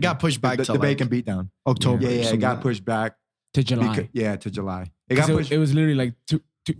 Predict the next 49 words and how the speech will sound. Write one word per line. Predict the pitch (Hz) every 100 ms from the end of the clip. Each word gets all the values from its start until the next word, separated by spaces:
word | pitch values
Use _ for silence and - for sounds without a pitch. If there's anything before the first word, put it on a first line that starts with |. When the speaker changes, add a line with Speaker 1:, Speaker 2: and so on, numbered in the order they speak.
| -
Speaker 3:
two, | 143 147 156 156 151 104
two, | 160 156
three | 151 135
weeks | 131 117
before | 110 110
I |
started | 104 107
school. | 107 98 85
Speaker 2:
Yeah, | 113 107 101
yeah. | 98
It | 98
kept | 139 131
getting | 127 113
pushed | 110 95
back | 101 95
'cause | 95
of | 95
the |
corona, | - 95 92 92
obviously, | 92 90 - 95
and | 92
it |
got | 95 95
pushed | 101 -
back. | 98 95
And | 104
then | 110 123 117 _ _ _ -
they | 104
finally | - 107 113
set | 107 113 104
the |
date. | 101 98 98
I |
think | 95 98
it | 101
was, | 95
like, | 92 82
late | 107 110
July. | 107 95 87 82 90
I |
think | 98 110
it |
was | 104
literally | 104 98
the | 95
last | 92 90
week | 95 92
of | 87
July. | 90 90 87